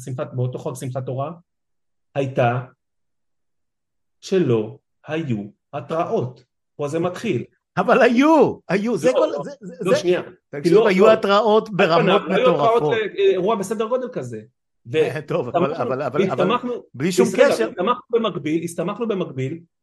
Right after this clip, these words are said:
Speaker 1: שגם אם יהיו, יהיה איזה ניסיון חדירה של חוליה או שתיים, המכשול המטורף הזה לא יאפשר לזה לקרות. ופה שתי הקונספציות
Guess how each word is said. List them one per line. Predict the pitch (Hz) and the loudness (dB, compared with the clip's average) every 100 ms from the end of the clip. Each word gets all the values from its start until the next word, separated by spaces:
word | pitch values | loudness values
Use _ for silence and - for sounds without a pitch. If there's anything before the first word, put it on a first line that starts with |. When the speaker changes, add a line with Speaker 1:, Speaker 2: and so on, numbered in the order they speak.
| _ | _
Speaker 1:
שגם | - 151 185 | -8 0 0
אם | 285 | 0
יהיו, | 269 202 196 | -2 -2 -2
יהיה | 180 175 | 2 4
איזה | 262 185 | 4 0
ניסיון | 233 214 196 | -2 -2 -2
חדירה | 180 170 165 160 151 | -2 0 0 -2 -6
של | 139 165 - | -10 -12 -6
חוליה | 175 175 | -2 -2
או | 165 | -4
שתיים, | 165 147 143 151 _ _ _ _ - | -8 -12 -12 -16 _ _ _ _ -4
המכשול | 226 214 - 220 247 | -2 -4 -4 -2 -2
המטורף | 262 254 247 190 147 - | -2 -6 -4 -4 -4 -8
הזה | 131 135 131 | -8 -6 -4
לא | 139 226 | -4 -6
יאפשר | 330 - 330 | -8 -8 -8
לזה | 370 359 359 | -6 -6 -8
לקרות. | 330 330 294 - _ _ _ _ _ 156 | -10 -12 -14 -16 _ _ _ _ _ -14
ופה | 151 254 | -8 -6
שתי | 254 | -6
הקונספציות | 269 262 240 240 247 - 269 | -8 -8 -8 -8 -8 -8 -10